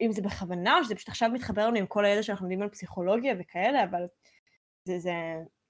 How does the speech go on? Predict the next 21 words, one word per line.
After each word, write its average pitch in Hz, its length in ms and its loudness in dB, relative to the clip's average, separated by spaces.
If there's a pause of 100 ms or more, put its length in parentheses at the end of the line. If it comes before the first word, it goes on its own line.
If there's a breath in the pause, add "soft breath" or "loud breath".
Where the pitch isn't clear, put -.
(240)
מ-, 180 320 -4
ממש 208 160 -2
מעניין, 302 440 4
כאילו, 185 180 2
לילית 208 280 2
היא 233 140 4
לא 220 120 6
איזה 294 240 4
משהו, 254 420 0 (720)
אין 285 80 0
לה, 339 380 2 (240)
לפחות 214 380 -2
בעיניים 220 300 2
שלי, 196 440 -2
אין 233 120 0
לה 294 80 2
איזשהו 202 440 2
רוע 190 420 8
בתוכה, 214 640 2 (360 loud breath)
שהוא 190 460 0
רוע, 214 420 8